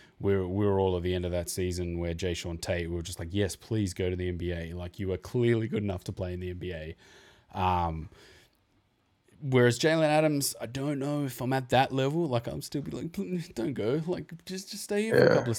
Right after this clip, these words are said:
Speaker 2: I don't
Speaker 1: seasons,
Speaker 2: know,
Speaker 1: man."
Speaker 2: man. Just, just, just think that Corey Joseph is Detroit's backup point guard. So
Speaker 1: Yeah,
Speaker 2: we'll
Speaker 1: that's
Speaker 2: just let that sink in for a bit.
Speaker 1: Yeah, there's some, some rough players in the N B A. But I think, yeah, Adams, if he can continue this level, it's, you know,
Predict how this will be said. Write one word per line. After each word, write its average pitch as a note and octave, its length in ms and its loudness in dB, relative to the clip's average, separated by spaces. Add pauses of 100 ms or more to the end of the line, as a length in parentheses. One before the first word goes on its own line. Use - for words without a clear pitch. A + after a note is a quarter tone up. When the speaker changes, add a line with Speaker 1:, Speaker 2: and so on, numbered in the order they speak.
Speaker 2:
I A2 40 2
don't B2+ 120 12
Speaker 1:
seasons, A#2 80 10
Speaker 2:
know, A2+ 120 12
Speaker 1:
man." A2 240 8
Speaker 2:
man. - 140 -8 (800)
Just, - 240 8
just, - 280 0
just B2 220 10
think G#2+ 220 8
that G#2+ 120 12
Corey G#2+ 240 12
Joseph G2+ 440 10
is G#2 340 4 (140)
Detroit's G#2+ 460 8
backup G#2 360 8
point - 220 -2
guard. - 320 2
So - 400 4
Speaker 1:
Yeah, E2+ 480 -6
Speaker 2:
we'll F2+ 100 -2
Speaker 1:
that's A2 120 6
Speaker 2:
just G#2+ 120 4
let G#2+ 140 10
that G#2+ 180 12
sink A2 240 4
in A2 80 4
for A2+ 180 10
a A#2 60 12
bit. B2+ 220 12 (100)
Speaker 1:
Yeah, G2 220 -10
there's F#2+ 160 -2
some, F#2+ 480 -8
some G2 320 -10
rough G2 280 -6
players F#2 320 -4
in G2 100 -10
the F#2+ 100 -8
N F2+ 100 -8
B F#2 160 -6
A. F2+ 240 -6 (1080)
But G#2 100 10
I A#2 100 12
think, A#2 260 4
yeah, G#2 240 4
Adams, F#2+ 460 2
if G2 140 -4
he F2+ 60 -6
can F2+ 120 -12
continue F#2+ 400 0
this E2+ 240 -6
level, E2+ 320 -2
it's, - 380 -6
you G2+ 140 -8
know, E2+ 340 -6